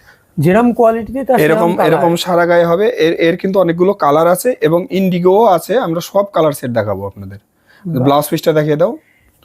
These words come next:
Speaker 2: এইটা
Speaker 1: এই
Speaker 2: হচ্ছে
Speaker 1: যে।
Speaker 2: ব্লাউজ পিস। এই যে।
Speaker 1: মানে
Speaker 2: দেখুন।
Speaker 1: ব্লাউজ, ব্লাউজ পিসও মানে অর্ধেক একটা শাড়ির সমান
Speaker 2: এই,
Speaker 1: ব্লাউজ
Speaker 2: এই
Speaker 1: পিস
Speaker 2: দেখুন,
Speaker 1: হয়।
Speaker 2: কত বড় ব্লাউজ পিস।
Speaker 1: বাহ।
Speaker 2: ঠিক আছে?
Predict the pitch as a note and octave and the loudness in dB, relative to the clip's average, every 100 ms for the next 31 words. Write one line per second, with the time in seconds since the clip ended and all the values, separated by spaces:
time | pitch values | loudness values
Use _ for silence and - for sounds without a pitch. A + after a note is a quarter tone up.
0 | _ _ _ E3 F3 F3 D#3+ G3+ C#3+ A#2 | _ _ _ -2 2 0 0 -2 0 0
1 | G#2+ - G2+ - - - D3 A#2 F#2+ - | 0 -6 -18 -20 -20 -4 -2 -2 -6 -14
2 | _ _ - G#3 B3+ E3+ D#3 F3 A3 A#3 | _ _ -4 0 0 0 2 2 2 -2
3 | - A3 D#3+ E3 G#3+ - C4+ B3+ C4 A#3+ | -6 -6 0 0 0 -2 -4 -2 0 2
4 | A3 F3+ A3 A3 A3+ - G3 G3 F#3 C3+ | 2 0 0 0 -4 -4 -4 -2 0 0
5 | F3+ E3 D#3+ D3 C#3 C3 A#2 D3+ D3 C#3 | 2 0 2 2 2 0 0 0 2 2
6 | C3 A#2 A2 G#2 - G2+ - - _ _ | 2 2 2 0 -10 -16 -16 -20 _ _
7 | _ F3+ D3 E3+ F#3 D3+ G#2+ | _ -14 -8 -2 -2 -2 -4